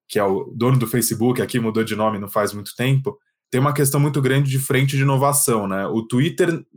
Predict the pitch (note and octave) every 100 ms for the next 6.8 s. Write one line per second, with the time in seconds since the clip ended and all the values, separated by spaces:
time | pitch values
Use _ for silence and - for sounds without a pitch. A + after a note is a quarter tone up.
0 | - C3+ C#3 G3 E3+ D#3+ F3 E3+ D#3+ C#3
1 | D3+ D#3 D3 C#3+ D3 D3+ D3+ D3 D3 A#2
2 | A#2+ A2 F#2+ F2 _ _ _ A2+ A2+ C#3
3 | D3 D#3+ C#3+ C3+ C#3 C#3 B2+ B2 C3+ D3+
4 | C#3 C#3 F#3 - D#3 D3+ C#3+ C#3 B2+ C#3
5 | C#3 C3 C3 B2+ A#2 B2+ D3 B2+ A2+ C3
6 | C3 B2+ B2 - B2+ A#2+ - A2